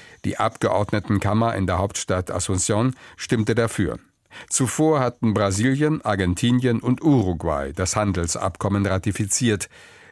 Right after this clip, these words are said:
Der Vertrag mit den Mercosur-Staaten soll eine der weltweit größten Freihandelszonen schaffen und die meisten Zölle auf beiden Seiten beseitigen.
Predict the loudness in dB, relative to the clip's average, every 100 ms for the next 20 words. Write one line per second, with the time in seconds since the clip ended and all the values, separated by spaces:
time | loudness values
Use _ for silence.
0 | -4 -2 -2 0 0 0 -2 -2 0 0
1 | 2 0 0 0 0 0 0 0 0 0
2 | 0 -4 -10 -2 0 2 0 0 0 2
3 | 0 0 0 0 0 0 0 2 0 -2
4 | -4 -2 0 0 0 -2 -2 -4 -4 -2
5 | 0 0 -2 -2 -2 -2 -4 -8 -16 -4
6 | 0 2 2 0 -2 0 2 2 0 -2
7 | -2 -2 0 0 0 -2 0 0 2 0
8 | 0 -4 -6